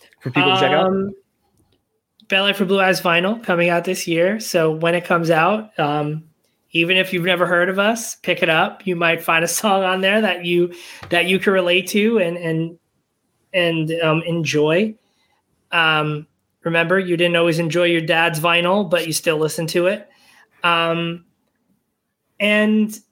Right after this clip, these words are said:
Speaker 2: my, an-, another one is, like, you talk to somebody when you're feeling, when you're feeling a certain type of way,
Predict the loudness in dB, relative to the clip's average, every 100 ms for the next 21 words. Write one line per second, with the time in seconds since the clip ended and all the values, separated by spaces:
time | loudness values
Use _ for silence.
0 | _ -4 0 2 2 0 -2 -2 0 0
1 | 2 2 2 0 0 0 0 -2 -2 -8
2 | -8 -8 -8 -14 _ _ _ -2 -2 -2
3 | -4 -2 0 0 0 -4 -12 -2 0 2
4 | 0 2 2 4 2 0 -4 _ _ _
5 | _ -2 2 2 0 0 2 2 2 0
6 | 0 0 0 0 0 0 2 2 2 -2